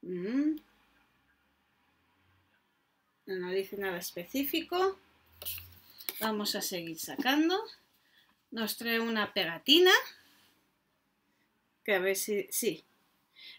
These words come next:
que es con la colaboración de la tienda de Etsy de Geek Asylum, que dice "Sleepy Feminist, your misogyny is exhausting". El que más hay. Hay un pack de ilustraciones de Frida Kahlo.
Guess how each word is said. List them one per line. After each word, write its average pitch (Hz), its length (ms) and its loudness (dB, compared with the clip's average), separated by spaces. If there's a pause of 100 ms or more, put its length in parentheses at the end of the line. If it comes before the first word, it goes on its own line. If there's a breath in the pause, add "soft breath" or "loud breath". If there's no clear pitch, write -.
(140)
que 226 240 4
es 233 240 2
con 226 240 2
la 214 140 6
colaboración 208 640 2
de 226 80 2
la 220 140 4
tienda 214 300 2
de 208 140 6
Etsy 208 460 -2 (360 loud breath)
de 208 240 6
Geek 208 280 0
Asylum, 302 440 6 (640)
que 214 80 0
dice 208 340 2
"Sleepy 226 460 -6
Feminist, 320 680 2
your 208 320 -2
misogyny 262 720 0
is 285 180 -2
exhausting". 233 760 -2 (2500 loud breath)
El 190 220 -4
que 190 140 -4
más 160 360 -4
hay. 370 320 2 (100)
Hay 240 300 2
un 247 160 -2
pack 254 220 2
de 220 100 0
ilustraciones 196 1000 -2
de 190 120 -4
Frida 202 420 -2
Kahlo. 302 320 6